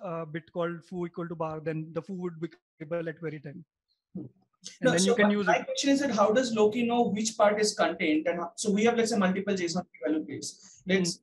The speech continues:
Speaker 2: let's think of it as a single hierarchy json where there are just a map of key value pairs, right? So how
Speaker 1: Hmm.
Speaker 2: does Loki know which part is the contained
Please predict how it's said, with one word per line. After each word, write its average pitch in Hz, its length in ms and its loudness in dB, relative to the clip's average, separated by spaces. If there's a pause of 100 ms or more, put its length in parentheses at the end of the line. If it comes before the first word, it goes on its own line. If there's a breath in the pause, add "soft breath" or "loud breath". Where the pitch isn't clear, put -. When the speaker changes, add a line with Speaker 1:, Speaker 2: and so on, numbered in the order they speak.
Speaker 2:
let's 202 140 -6
think 214 220 2
of 214 140 2
it 208 80 6
as 196 120 4
a 208 60 4
single 196 460 4
hierarchy 185 420 2
json 170 420 0
where 208 260 2
there 185 180 2
are 185 60 0
just 190 260 -4
a - 20 2
map 170 300 0
of 170 160 -2
key 156 80 -4
value 143 340 -4
pairs, 135 300 -14
right? 208 180 -2 (300 soft breath)
So 190 160 0
how 175 140 8
Speaker 1:
Hmm. 190 60 4
Speaker 2:
does - 220 0
Loki 208 220 0
know 226 160 2
which 208 260 -2
part 208 220 4
is 208 140 2
the 208 100 2
contained 156 580 0